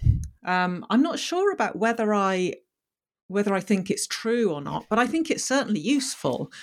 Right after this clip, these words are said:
I think it can provide a really useful framing that can help people get past, you know, get unstuck in certain important ways. You know, sort of often people think, uh, "I'm unproductive, I'm, you know, I'm lazy, I'm weak-willed,"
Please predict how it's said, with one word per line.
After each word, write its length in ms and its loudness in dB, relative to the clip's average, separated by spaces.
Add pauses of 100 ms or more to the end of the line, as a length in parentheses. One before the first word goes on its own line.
I 100 0
think 160 2
it 80 -4
can 140 2
provide 380 0
a 40 -2
really 240 2
useful 320 0
framing 640 2
that 140 -2
can 100 -2
help 240 2
people 400 0
get 320 -2
past, 800 -2 (540)
you 100 0
know, 80 2
get 220 0
unstuck 760 0
in 160 2
certain 320 0
important 460 -2
ways. 580 -2
You 60 -4
know, 80 0
sort 140 -4
of 80 -4
often 240 -2
people 360 -2
think, 360 -6 (400)
uh, 220 0 (340)
"I'm 100 2
unproductive, 960 0
I'm, 400 0
you 80 -2
know, 120 0
I'm 100 -2
lazy, 520 0
I'm 140 -2
weak-willed," 880 2